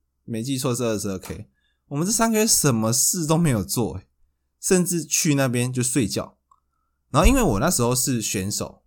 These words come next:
然后那时候我是跟 Eric 跟黄哥说，“你们来，我们一起练。”然后练完那个学费全免啊，反正就过得很爽就对了。然后我们的理由就是，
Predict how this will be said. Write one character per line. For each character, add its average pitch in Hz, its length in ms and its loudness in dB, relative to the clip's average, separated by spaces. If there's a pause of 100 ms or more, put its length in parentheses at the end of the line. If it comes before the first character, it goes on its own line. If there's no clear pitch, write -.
然 107 120 -2
后 156 80 2
那 196 120 4
时 131 140 0
候 113 540 -2
我 104 160 -4
是 131 140 -2
跟 117 320 -2 (120)
Eric 117 200 -2
跟 101 280 -4
黄 101 140 -4
哥 98 100 -2
说 104 160 -4
，“你 98 80 -2
们 101 160 -2
来， 95 280 -2
我 90 40 -6
们 92 160 -8
一 107 40 -6
起 - 160 -6
练。” 98 340 -4 (480)
然 90 80 -10
后 92 40 -6
练 117 180 -2
完 92 160 -4
那 104 80 -6
个 104 60 -6
学 95 180 -6
费 107 180 -4
全 90 240 -10
免 98 260 -6
啊， 85 60 -8
反 92 100 -4
正 120 80 -2
就 127 60 -6
过 226 120 2
得 151 60 2
很 120 140 0
爽 87 280 -2
就 107 80 -10
对 127 220 -4
了。 - 120 -14 (560)
然 127 120 2
后 196 60 4
我 113 160 2
们 98 240 -6
的 104 100 -2
理 95 120 -2
由 92 120 -4
就 95 60 -6
是， 98 380 -8